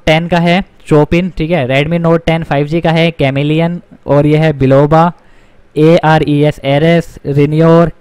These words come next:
कैचस, इस type से आपको name मिलेगा और सबका अलग होगा। आप ये मत समझना कि अगर आपके में इस तरह से बताया है टिसोट, तो आपके टिसोट में बहुत सारे models भी तो हो सकते हैं,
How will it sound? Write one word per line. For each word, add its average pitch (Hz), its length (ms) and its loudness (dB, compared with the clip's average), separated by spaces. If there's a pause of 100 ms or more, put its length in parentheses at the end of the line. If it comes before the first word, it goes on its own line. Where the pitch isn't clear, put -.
(160)
कैचस, 165 640 -2
इस 170 200 -2
type 170 200 0
से - 140 -4
आपको 175 400 0
name 151 260 -4
मिलेगा 165 360 0
और 185 80 0
सबका 160 340 -4
अलग 151 180 0
होगा। 127 180 -2
आप 139 220 -4
ये 151 140 -2
मत 175 140 -4
समझना 175 420 -4 (560)
कि 190 100 0
अगर 170 300 0
आपके 175 260 0
में 180 100 0
इस 170 140 -4
तरह 165 180 0
से 165 100 -2
बताया 160 260 -2
है 160 100 0
टिसोट, 151 480 0
तो 165 100 0
आपके 156 240 0
टिसोट 151 400 -2
में 160 140 -6
बहुत 143 240 -2
सारे 160 180 -2
models 147 380 -2
भी 151 100 -2
तो 151 140 0
हो 143 100 -2
सकते 143 260 -8
हैं, 190 80 -8